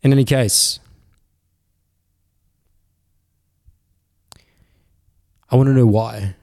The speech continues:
you've been spending the last four years in these relationships. I would also like to know why that you feel like you've struggled to convey emotional connection throughout them, and that it's been a constant theme and a pattern that that's the feedback you have received. And if that is the case, then if we're looking at your fifty as a, and stepping back here again, looking at your fifty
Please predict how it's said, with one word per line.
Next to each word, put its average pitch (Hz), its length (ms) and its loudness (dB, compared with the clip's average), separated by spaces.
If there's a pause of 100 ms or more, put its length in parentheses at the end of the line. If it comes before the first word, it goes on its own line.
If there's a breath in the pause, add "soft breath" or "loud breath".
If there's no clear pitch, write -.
(420)
you've 107 140 -2
been 101 140 0
spending 101 260 -2
the 98 60 0
last 90 240 -4
four 95 160 0
years 92 260 0
in 95 60 -4
these 90 160 -4
relationships. 104 560 -4
I - 60 -20
would 98 100 -4
also 98 220 -2
like 92 160 -2
to - 80 -2
know 92 140 4
why 98 400 -2 (680)
that 98 220 0
you 98 100 0
feel 107 220 2
like 98 220 0
you've 95 400 -2
struggled 92 500 -4 (180)
to 110 100 -4
convey 95 460 -2
emotional 95 400 -2
connection 90 400 -4
throughout 92 340 -2
them, 90 200 -18
and 101 100 -6
that 90 60 -4
it's 85 100 -10
been 90 160 -4
a 85 60 -6
constant 95 380 -6
theme 123 240 0
and 95 120 -4
a - 20 -8
pattern 107 340 -4
that 92 100 -6
that's - 120 -8
the - 80 -18
feedback 90 420 -4
you 87 100 -6
have 82 120 -10
received. - 460 -10 (360 loud breath)
And 104 100 -8
if 90 80 -10
that 113 160 -8
is 131 140 -4
the 113 80 -10
case, - 380 -6 (320 soft breath)
then 101 220 -4
if 95 100 -6
we're 101 80 0
looking 117 220 -2
at 101 100 -12
your 117 120 -6
fifty 101 340 -8
as 95 180 -14
a, 92 220 -12
and 101 100 -14
stepping - 240 -12
back 135 140 -10
here 131 160 -6
again, 120 240 -10
looking 95 180 -12
at 95 80 -12
your 117 160 -10
fifty 120 420 -8